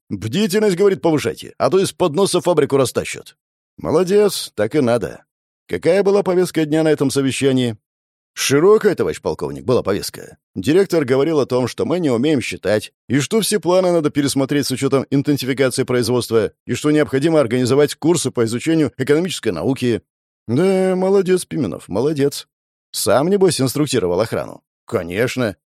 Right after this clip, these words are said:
У вас, говорит, и оружие-то, наверное, в масле. Гусев отвечал, словно рапортовал. И Костенко чувствовал, что этот голубоглазый, аккуратно причесанный старик испытывает постоянное желание встать по стойке смирно.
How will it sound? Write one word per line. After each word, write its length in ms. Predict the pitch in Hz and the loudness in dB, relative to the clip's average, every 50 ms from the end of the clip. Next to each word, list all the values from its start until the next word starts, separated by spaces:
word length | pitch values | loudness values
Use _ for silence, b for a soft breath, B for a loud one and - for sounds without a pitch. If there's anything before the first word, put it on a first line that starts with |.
| _ _ - | _ _ -2
У 120 | 117 143 | 0 2
вас, 200 | 160 175 185 170 | 4 4 4 2
говорит, 320 | 139 156 170 180 180 175 180 | 2 2 2 2 2 2 2
и 20 | |
оружие-то, 460 | 185 196 214 233 247 220 185 - 165 | 2 2 2 2 2 2 2 2 2
наверное, 400 | 143 139 143 139 117 110 110 113 | 2 2 2 2 2 2 2 0
в 40 | 127 | 0
масле. 500 | 170 190 160 - - - 60 - - - _ _ _ _ _ _ _ _ _ _ - | 2 0 0 -2 -2 -8 -14 -16 -20 -20 _ _ _ _ _ _ _ _ _ _ -14
Гусев 540 | - 92 92 160 208 208 175 - 175 165 - | -12 -6 -4 -2 -2 0 -2 -2 -4 -2 -2
отвечал, 640 | 151 147 - 117 131 123 - - 131 135 135 135 123 | -2 -2 -2 -4 -6 -4 -4 -2 0 0 0 0 0
словно 420 | - - 95 95 95 92 95 92 | -4 -4 -2 -2 -2 -2 -2 -2
рапортовал. 760 | 92 90 - - 87 92 - 92 73 62 58 55 50 - _ _ _ _ _ _ - | -2 -2 -4 -6 -10 -8 -10 -12 -12 -10 -14 -14 -16 -18 _ _ _ _ _ _ -8
И 100 | - 95 | -8 -4
Костенко 540 | 87 120 131 - - 185 190 175 - 170 156 | -2 -2 -4 -2 -2 -2 -2 -2 -2 -4 -4
чувствовал, 460 | - 202 208 190 - - 92 76 76 | -2 -4 -4 -4 -4 -4 -6 -6 -8
что 200 | - - - 101 | -8 -6 -4 -4
этот 240 | 107 - 120 104 98 | -2 0 -2 -2 -2
голубоглазый, 840 | 90 117 117 117 110 113 107 113 123 139 127 95 71 69 - - - | -2 -2 0 0 0 0 0 0 2 2 0 0 -2 -10 -14 -12 -6
аккуратно 480 | - 95 95 - 135 143 151 147 135 127 | -6 -4 -2 0 0 0 0 0 -2 -6
причесанный 560 | - - 113 107 - 139 139 - 120 113 113 | -4 -4 -6 -4 -2 -2 -2 0 -2 -2 -2
старик 440 | 104 - - 156 131 139 131 - - _ _ _ _ - | -2 0 0 0 2 0 -2 -4 -10 _ _ _ _ -6
испытывает 580 | 120 127 - - 208 208 196 175 175 151 _ | -4 -4 -2 -2 -2 -2 0 0 0 -2 _
постоянное 580 | - 139 127 - - 123 147 170 170 170 160 151 | -4 -4 -4 -4 -4 -4 -2 -2 -2 0 0 0
желание 440 | 113 101 127 127 143 147 143 135 117 | 0 -2 -2 0 0 2 2 0 -2
встать 340 | - - - 139 147 - | -4 -4 -4 -4 -4 -4
по 80 | - 127 | -4 -6
стойке 380 | 117 - - 123 - - 120 120 | -6 -4 -4 -4 -4 -2 -4 -6
смирно. 540 | - - 95 78 - - - - - - | -4 -6 -6 -8 -8 -12 -16 -20 -20 -20